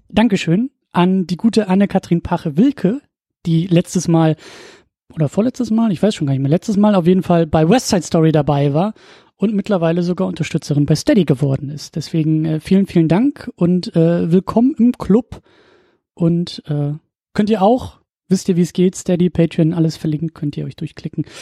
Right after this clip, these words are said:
Hört ihr im Detail auch nochmal am Ende dieser Sendung, wenn tatsächlich die Selbstzerstörungsbotschaft, A K A die Credits kommen. Äh, Dankeschön an dieser Stelle. So, äh, gibt's noch weitere Witze, die wir im Vorfeld machen müssen?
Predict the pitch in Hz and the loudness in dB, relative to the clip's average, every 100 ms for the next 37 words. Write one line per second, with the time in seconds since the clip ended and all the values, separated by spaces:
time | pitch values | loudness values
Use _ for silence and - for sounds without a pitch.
0 | - - 190 247 226 208 202 185 156 170 | -20 -2 2 2 2 4 4 4 2 0
1 | 175 165 156 143 151 143 147 147 147 143 | 2 2 2 2 0 0 -2 -2 0 0
2 | 135 147 147 139 143 139 147 160 - 160 | 2 4 4 2 2 2 2 0 0 -4
3 | 151 139 143 - - - 139 131 160 - | 0 0 0 -2 -8 -6 -8 -8 -8 -4
4 | 156 - - - - _ _ - 160 156 | -4 -6 -14 -20 -20 _ _ 0 2 2
5 | 156 143 139 151 - 127 123 - 143 131 | 2 0 0 -2 -2 -4 -4 -4 -4 -4
6 | 127 - - - _ - 151 131 135 254 | -6 -16 -20 -20 _ -4 -2 0 0 0
7 | 233 - 139 127 131 139 170 165 _ _ | -2 -6 -8 -8 -8 -8 -10 -12 _ _
8 | _ _ _ _ _ _ _ - - 151 | _ _ _ _ _ _ _ -20 -8 0
9 | 202 160 117 _ _ _ _ 175 160 - | 2 0 -6 _ _ _ _ 0 0 2
10 | 269 196 247 269 220 285 277 233 247 226 | 2 2 2 0 0 0 0 2 2 2
11 | 247 277 226 214 240 254 262 294 | 0 0 -2 0 2 2 2 -2